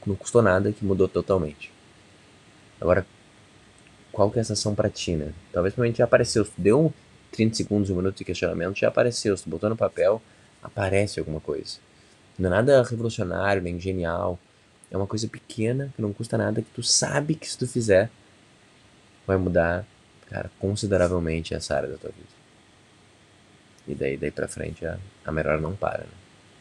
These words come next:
Então, é isso. Espero que tenha sido útil pra ti.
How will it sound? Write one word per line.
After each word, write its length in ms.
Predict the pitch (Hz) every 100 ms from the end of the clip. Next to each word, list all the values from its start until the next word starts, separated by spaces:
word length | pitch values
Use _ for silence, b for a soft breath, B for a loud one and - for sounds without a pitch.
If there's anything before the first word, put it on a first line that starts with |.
| - - - - - - - - - - - - - - 73
Então, 300 | 73 76 80 80 -
é 120 | 90
isso. 200 | 80 -
Espero 240 | - 73 76
que 60 |
tenha 80 | 80
sido 240 | - 73
útil 160 | 76 78
pra 140 | -
ti. 260 | 78 - 104